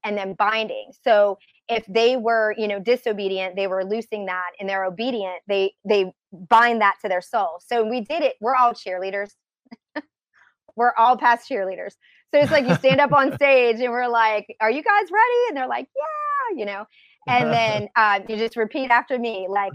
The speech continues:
Speaker 1: "I loose from my soul." And the kids are like, "I loose from my soul." So it's like we do this interactive thing, teaching kids how to take back their identity. So that was
Speaker 2: Mm-hmm.
Speaker 1: last year's. Then this year we did Inside the Garden is a Promise of a Friend.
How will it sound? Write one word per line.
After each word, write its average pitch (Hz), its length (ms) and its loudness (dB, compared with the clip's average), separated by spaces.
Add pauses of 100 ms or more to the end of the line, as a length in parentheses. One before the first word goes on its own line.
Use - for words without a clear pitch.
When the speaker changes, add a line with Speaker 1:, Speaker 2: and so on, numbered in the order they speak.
(100)
Speaker 1:
"I 226 160 4
loose 392 480 0
from 427 160 -4
my 427 200 -2 (120)
soul." 262 300 4
And 208 100 -2
the 220 80 -8
kids 240 160 -6
are 226 80 -6
like, 196 200 -4 (100)
"I 370 240 0
loose 605 480 2
from 571 180 -6
my 554 540 0
soul." 190 140 -2 (360)
So 285 260 4
it's 262 140 -2
like 294 140 2
we 302 180 -2
do 320 240 -2
this 370 160 -4 (100)
interactive 233 720 0 (100)
thing, 226 400 0
teaching 302 380 -8
kids 202 320 -4
how 214 160 0
to 233 100 -4
take 240 260 -8
back 190 220 0
their 185 160 -6
identity. 185 540 -8
So 208 180 -6
that 214 220 0
was 233 140 -2
Speaker 2:
Mm-hmm. 196 100 -8
Speaker 1:
last 202 380 -4
year's. - 200 -12
Then 208 220 -4
this 285 300 -8
year 196 180 -6
we 220 260 -10
did 165 340 -10 (360)
Inside 247 540 2
the 226 60 -6
Garden 190 440 0
is 196 140 -8
a 285 40 -4
Promise 185 400 -8
of 180 100 -8
a 175 120 -8
Friend. 208 380 -6